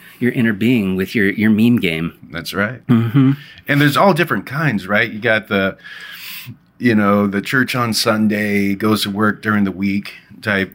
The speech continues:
Speaker 2: you know, housewife that has hers and pro-, uh, probably thinks they're pretty raunchy when, you know, <laughs> like,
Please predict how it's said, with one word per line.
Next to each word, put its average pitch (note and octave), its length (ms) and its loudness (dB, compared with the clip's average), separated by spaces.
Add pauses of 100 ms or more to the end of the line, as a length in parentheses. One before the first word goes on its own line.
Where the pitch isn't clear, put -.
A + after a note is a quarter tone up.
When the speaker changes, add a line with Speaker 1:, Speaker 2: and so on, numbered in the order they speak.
(160)
Speaker 2:
you G2 80 -6
know, E2+ 100 -6
housewife G#2+ 640 -4
that F#2+ 100 -4
has G2+ 280 -4
hers G2 580 -6 (140)
and F2+ 360 -8 (260)
pro-, G#2 160 -2
uh, B2+ 140 -4 (160)
probably G#2 180 0
thinks G#2 260 -2
they're G#2+ 100 -2
pretty G2+ 260 -2
raunchy F#2+ 640 -2
when, F2 380 -6
you G2+ 140 -6
know, F2+ 240 -10 (140)
<laughs> - 160 -18
like, F#2 260 -4